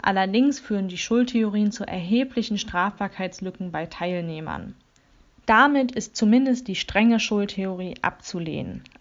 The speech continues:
A handelte ohne Vorsatzschuldvorwurf und somit nicht schuldhaft. A hat sich deshalb nicht wegen Paragraph zweihundertzwölf strafbar gemacht. A könnte sich aber durch den Schuss auf den B wegen dem Paragraphen zweihundertzweiundzwanzig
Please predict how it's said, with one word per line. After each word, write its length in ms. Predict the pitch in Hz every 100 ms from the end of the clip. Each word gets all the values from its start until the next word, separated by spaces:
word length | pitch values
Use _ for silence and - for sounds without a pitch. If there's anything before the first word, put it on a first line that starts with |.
| _
A 320 | 220 262 233
handelte 480 | 220 220 208 196 -
ohne 240 | 220 240
Vorsatzschuldvorwurf 1400 | 240 - 190 190 196 - - 190 - 190 185 180 185 185 -
und 140 | 180
somit 400 | - 202 202 196
nicht 300 | 190 185 - -
schuldhaft. 800 | - 190 180 165 - - - - - - - - -
A 260 | 214 247
hat 180 | 208 -
sich 220 | 170 -
deshalb 500 | 214 247 - 233 226
nicht 400 | 208 233 254 -
wegen 240 | 202 190 175
Paragraph 420 | 185 175 165 165
zweihundertzwölf 880 | - 180 180 170 - 170 170 170 -
strafbar 640 | - - 135 160 - - 90
gemacht. 500 | - 82 - - - _ _ _ _ _ _ -
A 260 | 220 254
könnte 420 | 277 226 240 285 254
sich 220 | 247 -
aber 220 | 202 208
durch 200 | 190 185
den 160 | 185 170
Schuss 380 | - 277 277
auf 200 | - 214
den 200 | - 202
B 240 | 190 196 196
wegen 300 | 180 175 180
dem 120 | 175
Paragraphen 540 | 170 180 175 170 175 170
zweihundertzweiundzwanzig 1400 | 190 190 190 190 170 165 165 - 185 226 226 202 196